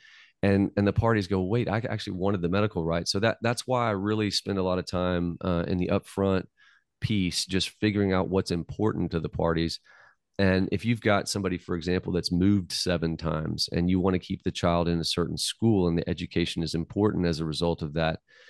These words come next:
you know, you wanna, you wanna push for the educational right. The medical right you may receive, but that child may be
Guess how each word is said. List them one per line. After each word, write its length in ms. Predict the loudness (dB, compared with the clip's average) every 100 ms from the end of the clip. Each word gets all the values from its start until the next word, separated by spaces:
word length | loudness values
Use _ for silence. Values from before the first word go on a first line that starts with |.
| -20 -12 0
you 100 | 2
know, 140 | 2 0 -4
you 180 | 0
wanna, 200 | 2 2 0 -4
you 100 | -2
wanna 140 | 0 -2
push 380 | -2 -2 -2
for 160 | -4 -4
the 100 | -2
educational 520 | -2 -2 -2 -2 -4
right. 280 | -4 -6 -8 _ -4
The 140 | 0
medical 380 | 4 2 2 0
right 220 | 2 2
you 120 | 0
may 160 | 0 0
receive, 420 | -2 -2 -2 -2
but 100 | -2
that 140 | -4
child 260 | -2 0 2
may 120 | 0
be 200 | 0 -4